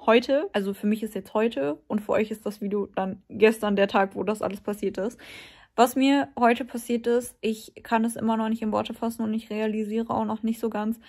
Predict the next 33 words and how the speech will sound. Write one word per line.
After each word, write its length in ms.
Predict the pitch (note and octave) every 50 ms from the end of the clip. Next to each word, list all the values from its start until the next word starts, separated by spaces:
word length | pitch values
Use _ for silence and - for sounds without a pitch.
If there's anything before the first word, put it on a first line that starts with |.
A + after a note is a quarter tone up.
| - - - - _ _ _ _ _
dass, 420 | - C#4 D4+ D4+ - - - - - -
äh, 400 | - C#4 C#4+ D4 D4 C#4+ C#4+ C#4 A#3+
wäre 440 | A3 G#3 B3 B3 C4+ C#4 C#4 C#4+
ich 240 | - B3 A#3+ - -
alleine 320 | A3+ B3 A#3+ A#3+ A#3+ A#3+ A#3
gewesen, 500 | A#3 A3+ A#3 A#3 A3+ A#3 A#3 A#3 A#3+ A#3+
ich 140 | A#3 -
weiß, 180 | G#3 G#3 G#3+ G#3+
ob 140 | - A#3+ -
ich 40 | -
das 160 | B3 A3+ -
Ganze 220 | A3+ A3+ A3+ A#3
überlebt 380 | A3+ A3+ A3 A#3+ A#3+ A#3+ - A#3
hätte. 440 | A3+ A3+ A#3+ A#3+ B3 B3+ C4 C4+ -
Ich 160 | - A3+ - -
bin 400 | - A#3+ A3+ A#3 A#3 A3+ - _
einfach 480 | - - A3+ A#3 - B3+ A#3+ B3 - - _ _ _ _ _ _ _ _ _ -
sprachlos. 840 | A#3 A3+ - - - A#3+ A#3+ B3+ B3+ - A#3+ A3+ A3+ A3+ A#3 A3+ - -
Also 500 | - - A#3+ A#3 A#3 B3 B3 B3 B3 B3 - -
heute 240 | D#4 D#4+ - D4
der 100 | A3+ A#3
Tag 220 | A3+ A#3 A#3 - -
war 120 | G#3 G#3
so, 100 | A3+ G#3+
ich 160 | G3 A#3 -
wollte 240 | C#4+ D4+ - D#4+ A#3
zu 100 | - -
Doktor 240 | G#3 G#3 G#3 - A3+
Kadra 320 | - - E4 E4+ E4 E4
fahren, 440 | D4+ - - C#4 C#4+ C#4 C#4+ D4 C#4+
heute 300 | B3 G#3+ A3 A3 A#3+ A3+
wurden 200 | G#3+ G#3 G3+ G3
meine 260 | G3 G#3 G#3 G#3 G#3